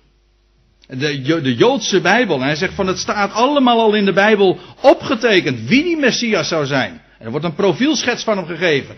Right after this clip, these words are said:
Wie hij zou zijn, waar hij geboren zou worden, wanneer hij zelfs zou komen.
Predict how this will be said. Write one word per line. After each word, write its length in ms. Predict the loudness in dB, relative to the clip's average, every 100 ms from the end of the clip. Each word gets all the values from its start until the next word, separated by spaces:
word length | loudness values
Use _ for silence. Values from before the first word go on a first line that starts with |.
| -20
Wie 320 | -20 -6 0 2
hij 160 | 2
zou 140 | 0 0
zijn, 300 | 0 -2 -4
waar 220 | -6 -2
hij 160 | -2 -2
geboren 480 | -2 -2 0 0
zou 200 | -2 -2
worden, 380 | -2 -2 -4 -10 -16 -20
wanneer 800 | -8 0 2 4 2 2 0 0
hij 160 | 2 0
zelfs 380 | -2 -6 -8
zou 200 | -8 -8
komen. 460 | -8 -10 -10 -14 -20